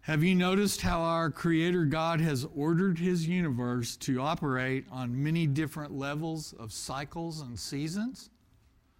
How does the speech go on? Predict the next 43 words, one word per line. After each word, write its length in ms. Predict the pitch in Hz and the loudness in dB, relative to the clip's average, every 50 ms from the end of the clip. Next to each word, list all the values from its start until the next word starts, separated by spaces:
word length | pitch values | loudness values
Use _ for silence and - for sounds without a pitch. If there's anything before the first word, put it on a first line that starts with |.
| _ _ _ _ _ _ | _ _ _ _ _ _
You 100 | - 151 | -8 -8
think 240 | 156 - 196 202 202 | -6 -2 -4 -4 -2
there's 200 | - 196 185 160 | -2 -2 -2 -2
a 40 | 156 | -2
reason 540 | 131 123 131 139 160 190 208 226 226 240 240 | -4 -4 -2 -2 -2 -2 -2 -2 -4 -4 -4
for 160 | - 240 240 | -6 -6 -6
that? 300 | 240 247 262 277 277 277 - _ _ _ _ _ _ _ _ _ _ _ _ _ _ _ _ _ _ _ _ _ _ _ - - - _ _ _ _ _ _ _ _ _ _ | -4 -4 -6 -6 -8 -12 -16 _ _ _ _ _ _ _ _ _ _ _ _ _ _ _ _ _ _ _ _ _ _ _ -20 -20 -20 _ _ _ _ _ _ _ _ _ _
Just 220 | - 202 208 - - | -6 -4 -4 -2 0
think 200 | 247 247 233 - | -2 0 0 0
about 320 | 151 147 135 131 127 - - | -2 0 0 -2 -4 -4 -6
all 200 | 139 143 139 135 | -6 -4 -4 -2
these 220 | 131 131 123 113 | -2 -2 -2 -4
cycles 560 | - - 156 147 147 143 - 139 131 113 113 | -6 -4 -4 -4 -4 -4 -6 -8 -8 -6 -6
and 160 | 127 123 113 107 | -6 -8 -8 -8
seasons. 680 | - - 143 131 117 107 107 87 71 67 - - _ _ _ _ _ _ _ _ _ _ _ _ _ _ _ _ _ _ | -6 -4 -4 -4 -4 -6 -8 -12 -14 -18 -20 -20 _ _ _ _ _ _ _ _ _ _ _ _ _ _ _ _ _ _
They're 140 | 170 170 151 | -4 -4 -4
too 220 | - - 220 226 | -2 0 0 2
long 360 | 202 170 165 175 190 170 135 117 | 2 2 0 0 0 -2 -2 -2
to 60 | 127 | 0
even 360 | 135 147 139 127 117 113 113 | -2 -2 -2 -4 -4 -4 -4
list 380 | 131 151 170 139 - - - 147 | -4 -4 -4 -4 -6 -8 -12 -12
in 160 | 135 120 123 | -10 -8 -8
any 160 | 135 143 135 | -6 -6 -6
book. 380 | 113 95 104 123 143 135 95 - - _ _ _ _ _ _ _ _ - _ - - _ _ _ _ _ _ _ _ _ _ - 117 | -6 -6 -6 -6 -6 -6 -8 -12 -16 _ _ _ _ _ _ _ _ -20 _ -20 -20 _ _ _ _ _ _ _ _ _ _ 0 2
Days 520 | 104 165 170 170 170 160 139 131 117 113 | 2 4 2 2 2 2 2 2 2 2
with 140 | 135 139 127 | 2 2 2
varying 460 | 123 120 131 156 156 160 165 165 151 | 2 2 2 2 2 4 4 4 4
degrees 480 | 139 151 135 131 151 156 156 151 139 127 | 4 2 2 2 2 2 2 2 0 -2
of 160 | 131 117 117 | -4 -4 -4
lights 380 | 131 135 143 151 151 131 - - | -4 -2 -2 -2 -2 -4 -4 -4
and 140 | 139 123 113 | -4 -4 -2
darkness, 480 | 139 135 139 139 123 117 110 101 - | -2 -2 -2 -4 -4 -6 -8 -8 -6
depending 440 | - - 104 - 160 156 151 147 143 | -6 -6 -2 0 0 2 2 2 0
on 160 | 143 139 135 | 0 0 0
where 160 | 135 139 143 | 0 0 0
you 240 | 143 139 139 143 143 | 0 0 0 0 -2
are 480 | 139 139 135 127 110 107 104 101 107 110 | -2 -2 -4 -4 -4 -6 -8 -8 -8 -10
in 80 | 117 | -10
the 100 | 117 117 | -8 -8
world 340 | 117 123 131 135 127 120 113 | -8 -6 -6 -6 -6 -6 -6
that 120 | 117 110 107 | -8 -6 -8
he 100 | 113 107 | -8 -10
created. 560 | - - 123 120 120 117 113 107 101 107 | -10 -10 -10 -8 -8 -8 -10 -10 -12 -14